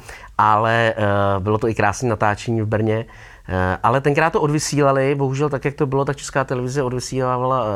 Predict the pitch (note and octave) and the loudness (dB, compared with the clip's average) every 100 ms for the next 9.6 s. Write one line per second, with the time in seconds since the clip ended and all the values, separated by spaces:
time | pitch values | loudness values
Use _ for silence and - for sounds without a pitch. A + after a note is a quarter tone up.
0 | G2 G2 G#2 A#2 C3 B2 B2+ B2+ B2 A#2 | -2 -4 -8 -6 -4 -6 -4 -4 -2 -2
1 | C3 B2 B2+ B2 C3+ - - C#3+ G#2 G2 | -2 -4 -4 -8 -10 -10 -6 -4 -2 0
2 | C#3 F3+ - - - - - A2 - A2 | 0 -2 -6 -18 -20 -18 -2 -2 0 0
3 | G#2+ G2+ G2 A2 G#2 G#2 G#2 G2 G2 G2 | 2 0 -2 -4 -4 -2 -2 0 2 2
4 | F#2+ G2 F#2 G#2+ F#2+ F2 A2 G#2 A2+ B2 | 0 -2 -4 0 -2 -2 -4 -4 0 0
5 | - - - - - - - - G#2 G#2+ | -2 -18 -20 -20 -20 -20 -4 2 4 4
6 | A2+ A2+ A2+ G#2+ G2+ G2 F#2+ B2 A2 B2+ | 4 4 2 2 0 -2 -2 -2 0 0
7 | A2 B2 A#2+ G#2+ G#2 G#2 A2+ A2+ A#2 A#2+ | 0 0 0 0 0 2 0 0 0 -2
8 | A#2 A2 G#2+ G#2+ A2 G2 G#2+ A#2 G#2+ G2 | -2 -4 -2 -4 -4 -6 -2 -2 -2 -4
9 | G#2 G#2 G#2 G#2+ A#2 | -6 -4 -4 -4 -4